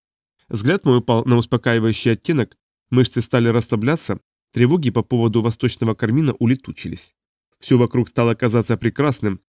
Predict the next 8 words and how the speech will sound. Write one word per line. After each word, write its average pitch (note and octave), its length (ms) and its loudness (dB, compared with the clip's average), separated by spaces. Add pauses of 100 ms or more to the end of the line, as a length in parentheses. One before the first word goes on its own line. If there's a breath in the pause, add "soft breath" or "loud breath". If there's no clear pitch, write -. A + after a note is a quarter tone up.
(200)
даже A#2+ 240 2
мелкие B2 340 2
неприятности, A#2+ 680 0
которых B2 360 -4
хватало. G2+ 520 -6 (320)
Непостоянство A2 760 0
Констанс, C#3 560 -2 (240)
например, A#2 460 0